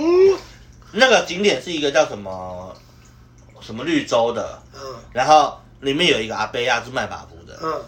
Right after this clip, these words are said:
Speaker 1: 然后我们有一个同事跟他是闺蜜。
Speaker 2: 嗯。
Speaker 1: 然后那个同事就是说：“哎，这边有把布，你们要不要吃？你要不要吃？你要不要吃？”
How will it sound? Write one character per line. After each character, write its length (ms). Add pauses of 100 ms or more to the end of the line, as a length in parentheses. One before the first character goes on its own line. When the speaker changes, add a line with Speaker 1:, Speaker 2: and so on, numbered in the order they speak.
Speaker 1:
然 120
后 60
我 40
们 100
有 60
一 20
个 80
同 220
事 160
跟 180
他 240 (360)
是 180
闺 260
蜜。 220 (120)
Speaker 2:
嗯。 280
Speaker 1:
然 100
后 60
那 80
个 100
同 200
事 180
就 120
是 160
说 260
：“哎， 240
这 100
边 120
有 60
把 160
布， 140
你 80
们 80
要 100
不 60
要 100
吃？ 160
你 60
要 80
不 60
要 80
吃？ 160
你 80
要 60
不 60
要 100
吃？” 240